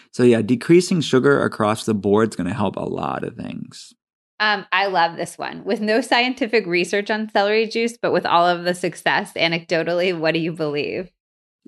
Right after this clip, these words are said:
Speaker 1: Uh, I think it can be really good from a digestive support standpoint. I don't think it, like, cures all of our woes. I don't think it, like, does everything that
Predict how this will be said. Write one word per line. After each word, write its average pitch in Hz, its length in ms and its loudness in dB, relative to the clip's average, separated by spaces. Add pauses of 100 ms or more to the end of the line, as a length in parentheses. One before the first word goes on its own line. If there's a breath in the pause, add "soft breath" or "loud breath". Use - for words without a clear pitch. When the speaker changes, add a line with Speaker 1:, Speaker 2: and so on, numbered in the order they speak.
(140)
Speaker 1:
Uh, 131 460 4 (420)
I 156 100 4
think 196 260 2
it - 200 0
can 131 140 4
be 127 140 6
really 113 260 6
good 107 400 0
from 113 160 2
a 107 60 2
digestive 107 920 0 (140)
support - 600 -2
standpoint. 131 840 -2
I 120 180 2
don't 113 420 0
think 110 200 2
it, - 200 -2 (100)
like, 95 320 -4
cures 110 480 0
all - 380 -2
of - 480 -8 (140)
our 110 180 2
woes. 107 580 0
I 98 80 -4
don't 107 180 -4
think 107 160 -4
it, 92 120 -8
like, 101 320 -6 (360)
does 107 380 -4 (120)
everything 120 880 -2
that 120 380 2